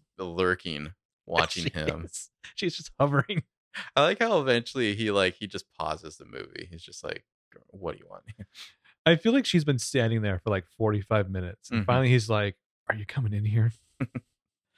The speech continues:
Speaker 1: Yeah, Mona made this list of movies for him to watch. It took him a while, but he's finally getting around to watch it now, and
Speaker 2: I would, I would kill to know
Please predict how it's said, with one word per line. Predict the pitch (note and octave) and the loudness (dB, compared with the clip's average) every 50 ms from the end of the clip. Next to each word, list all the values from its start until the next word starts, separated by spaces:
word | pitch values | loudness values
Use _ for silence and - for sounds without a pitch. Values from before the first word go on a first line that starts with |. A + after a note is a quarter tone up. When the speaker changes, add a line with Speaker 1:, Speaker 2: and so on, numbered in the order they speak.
| _ _ _ _ - | _ _ _ _ -2
Speaker 1:
Yeah, | G2 F#2 F2 F2+ | 0 0 0 2
Mona | G2 G#2+ A#2 A#2 A2+ | 2 4 4 4 4
made | A2 A2 A2 G#2 | 4 2 2 0
this | G#2+ G#2 - - | 0 -6 -6 -4
list | A2+ G#2+ - - - | -4 -4 -4 -4 -8
of | G#2+ F2 F2+ | -10 -8 -6
movies | G#2+ A2 G#2+ G#2 G#2 G#2 - | -4 -4 -4 -4 -6 -8 -4
for | - G2+ G2 | -4 -2 -2
him | G#2 G2+ G2 F#2+ | 0 -2 -2 -4
to | F#2+ | -6
watch. | F#2 F#2+ F#2 F#2 F#2 F#2 F2+ - - | -6 -4 -2 0 0 -2 -2 -6 -10
It | - _ | -20 _
took | - - - G2 | -20 -20 -10 -8
him | F#2+ | -4
a | F2+ | -2
while, | F2+ F2+ E2+ F2 F2 F2 | 0 0 0 0 -2 -4
but | F2 F2 F2+ | -8 -10 -10
he's | F2 F2+ - | -10 -10 -8
finally | - F2+ F2+ F2 F2 F2 | -4 -4 -4 -4 -6 -8
getting | F2+ - - | -10 -10 -8
around | E2+ E2 E2 E2+ | -8 -8 -6 -8
to | E2+ | -8
watch | E2+ E2+ D#2+ D#2+ D#2+ - - | -8 -8 -8 -8 -8 -10 -14
it | - F2+ F2 | -14 -14 -12
now, | F2 E2+ E2+ E2 D#2+ D#2+ E2 | -12 -10 -8 -8 -8 -8 -10
and | E2 E2+ F#2+ _ _ | -10 -14 -16 _ _
Speaker 2:
I | - - - | -18 -18 -18
would, | - _ _ _ _ _ _ _ _ - | -20 _ _ _ _ _ _ _ _ -2
I | G#2 A2 | 0 2
would | A2+ G#2+ F#2+ - | 2 0 -2 -6
kill | - - - A2+ G2 | -10 -2 -2 0 0
to | G2 G2 | 0 -2
know | F#2 F#2 F2 F2 E2+ E2+ E2+ E2+ | -4 -4 -6 -6 -8 -10 -10 -12